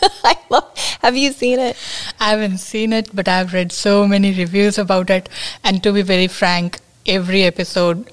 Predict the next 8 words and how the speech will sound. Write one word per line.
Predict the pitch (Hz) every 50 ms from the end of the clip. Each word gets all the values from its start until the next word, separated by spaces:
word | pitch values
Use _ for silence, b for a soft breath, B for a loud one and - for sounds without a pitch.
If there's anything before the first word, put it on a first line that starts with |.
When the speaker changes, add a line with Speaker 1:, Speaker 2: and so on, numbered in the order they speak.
| -
Speaker 2:
according | - - - 180 170 170 170
to | 165 165
my | 165 180 190 190
understanding, | 180 185 185 185 - - 185 170 170 175 180
is | 185 175 160 160 - - - _ _ -
spot | - - - - - 170 156 -
on. | 147 143 143 151 165 - B B B B B B B
Seriously, | - - - 190 165 165 160 156 - - - 156 151 B